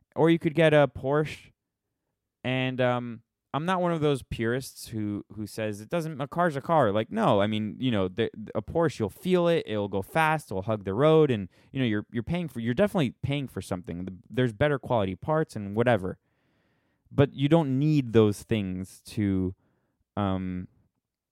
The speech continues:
for your, for your identity. You, you can want those things because they'll bring you joy, um, you know, and how it feels and all that. But, I mean, it's with clothing, too. I mean, you know, nothing's gonna make you who you are. That's just you.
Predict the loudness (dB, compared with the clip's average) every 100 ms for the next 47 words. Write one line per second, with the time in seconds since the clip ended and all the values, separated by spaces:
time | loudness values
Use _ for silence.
0 | _ _ _ _ -2 2 2 0 -2 0
1 | 0 -4 -6 -6 -6 -10 -8 -8 -8 -8
2 | -8 -10 -6 -4 -4 -4 -6 -6 -8 -8
3 | -10 -8 -6 -4 -6 -6 -6 -6 -6 0
4 | 2 4 0 -4 _ _ _ _ _ -8
5 | -6 -6 -6 -8 -12 -16 _ _ -6 -4
6 | -4 -2 0 -2 -6 _ _ -8 -8 -14
7 | -6 0 2 2 0 -6 -8 -6 -4 -2
8 | -4 -6 -8 -8 -10 -12 -10 -10 -8 -10
9 | -4 -6 -4 -2 -2 -4 -6 -6 -4 -2
10 | -4 -6 -8 -12 _ -10 -6 -6 -8 -16
11 | _ -10 -8 -8 -6 -4 -2 -4 -8 _
12 | _ _ _ _ _ _ _ _ _ -6
13 | 0 0 0 0 2 2 2 4 4 4
14 | 4 2 -2 -2 -6 -8 -6 0 0 0